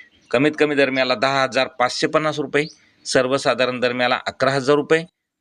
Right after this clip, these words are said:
तर जास्तीचा दर मिळाला अकरा हजार सातशे रुपये.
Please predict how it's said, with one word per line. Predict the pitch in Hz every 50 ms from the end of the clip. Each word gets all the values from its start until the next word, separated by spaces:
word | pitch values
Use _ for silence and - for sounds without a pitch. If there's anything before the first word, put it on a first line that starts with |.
| _ -
तर | 131 120
जास्तीचा | 107 95 90 120 117 - - - 160 156
दर | 147 160 160
मिळाला | 160 160 156 156 156
अकरा | 151 143 - 151 151 151
हजार | 143 131 156 147
सातशे | 151 - 143 127 - - - 160
रुपये. | 151 139 107 123 110